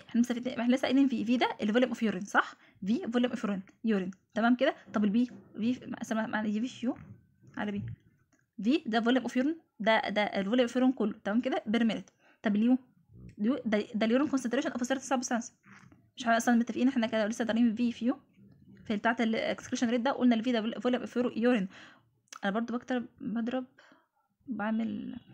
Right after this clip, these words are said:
احنا لسه متفقين الاكسكريشن ريت ده بيساوي ايه؟ في فيو. قلنا ان الفي دوت الفوليوم اوف يورين كله، واليو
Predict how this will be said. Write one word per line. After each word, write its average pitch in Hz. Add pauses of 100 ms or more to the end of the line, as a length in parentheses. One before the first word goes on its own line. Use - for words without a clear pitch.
(320)
احنا 226
لسه 247
متفقين 240
الاكسكريشن 247
ريت 240
ده 214
بيساوي 233
ايه؟ 233 (720)
في 233 (680)
فيو. 247 (300)
قلنا 240
ان 233
الفي 226
دوت 277
الفوليوم 240
اوف 254
يورين 247
كله، 214
واليو 214